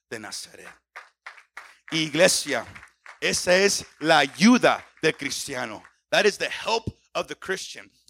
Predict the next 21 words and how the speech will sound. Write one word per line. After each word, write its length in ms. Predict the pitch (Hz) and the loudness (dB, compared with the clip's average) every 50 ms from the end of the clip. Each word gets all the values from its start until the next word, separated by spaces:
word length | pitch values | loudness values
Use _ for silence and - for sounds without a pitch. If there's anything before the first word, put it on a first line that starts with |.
| _ - | _ -6
Esa 320 | 175 190 - - 190 196 | -6 -6 -6 -6 -6 -6
es 180 | 208 208 - - | -6 -6 -8 -8
la 140 | 147 139 | -8 -10
ayuda 580 | 131 131 120 120 151 196 214 208 214 214 214 214 - _ _ _ | -10 -10 -12 _ -14 -14 -12 -8 -6 -6 -6 -6 -10 _ _ _
del 180 | _ 175 170 - | _ -10 -10 -10
cristiano. 720 | - 131 127 - - - - 147 143 135 123 107 95 - _ _ _ _ _ | -14 -16 -14 -14 -14 -14 -12 -12 -12 -12 -12 -16 -20 -20 _ _ _ _ _
Tú 240 | - 202 214 226 214 | -8 -6 -6 -6 -6
y 60 | 190 | -6
yo 240 | 202 214 226 220 - | -6 -4 -4 -6 -6
tenemos 520 | - 170 160 165 185 185 190 190 - - _ | -8 -10 -10 -10 -10 -10 -10 -12 -12 -12 _
ayuda 560 | 127 127 127 123 156 208 208 156 127 101 - _ _ _ _ | -12 -12 -12 -14 -14 -14 -10 -10 -10 -10 -10 _ _ _ _
para 200 | 139 139 131 123 | -6 -4 -4 -6
decir 420 | 123 117 - - 156 143 127 117 | -6 -10 -12 -12 -12 -14 -18 -18
no. 300 | 127 120 110 104 92 - _ _ _ _ _ | -18 -16 -16 -16 -18 -20 _ _ _ _ _
Tú 160 | 180 185 202 | -6 -6 -4
y 40 | 196 | -4
yo 120 | 202 190 | -4 -6
tenemos 440 | - 185 175 185 185 190 175 - - | -6 -10 -12 -12 -14 -12 -14 -14 -14
ayuda 560 | - 127 131 120 120 147 190 208 175 160 120 - _ _ _ _ | -12 -12 -12 -12 -14 -16 -16 -12 -10 -10 -10 -10 _ _ _ _
para 240 | 165 160 170 180 | -4 -2 -2 -2
alejarnos. 1000 | 170 - - 147 131 113 95 - - 127 - 101 95 92 90 - - - - _ | -4 -4 -8 -10 -10 -10 -12 -12 -12 -12 -12 -12 -16 _ _ -18 -18 -18 -18 _